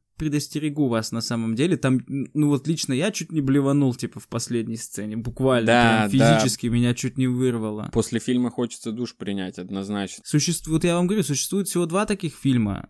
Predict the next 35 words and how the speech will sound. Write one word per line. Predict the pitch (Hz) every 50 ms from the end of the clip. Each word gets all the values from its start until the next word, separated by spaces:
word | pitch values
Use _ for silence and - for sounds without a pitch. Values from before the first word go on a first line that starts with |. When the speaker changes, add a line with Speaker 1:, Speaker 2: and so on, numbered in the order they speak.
| -
Speaker 1:
Груз | 117 117 127 123 127 120
двести | 117 117 120 131 175 240 240 - - -
и | 147 104 - - - - - 117 147 175
«Киллер | - - 143 147 151 151 160 156
Джо», | 139 131 123 127 117 107
после | - - 135 127 120 131 127
которых | - 123 - 127 147 180 196 -
физически | - 139 123 127 160 170 165 - - 131
хочется | 117 - - 117 110 - - - 120
принять | 110 113 117 117 113 113 113 107
душ. | 104 120 131 175 - -
Speaker 2:
Ну | 104 107 120
ладно, | 117 113 104 95 95 95 95
их | 87 -
не | - 107 107 107
два, | 95 95 101 98 90 82
их | - 131
больше, | 123 107 110 98 - - 82
просто | - - 95 92 - -
мы | 98 110 113 101
знаем | 92 98 95 92 87 87 90 90
не | 90
так | 85 - 90 90 - -
много. | - 98 101 101 92 90 87
Но, | 87 85 87
тем | 85 - 101 98 98
не | 98
менее, | 101 104 104 98 95 92 90 92 95
если | 95 92 - - 98
вам | 98 95 92 95
интересен | 95 - - 98 - 123 131 139 139
Speaker 1:
Нет, | 104 -
их | 123 - -
ровно | 131 123 131 143 151 165 156 147 135 117
два. | 104 107 113 113 110 104 98 -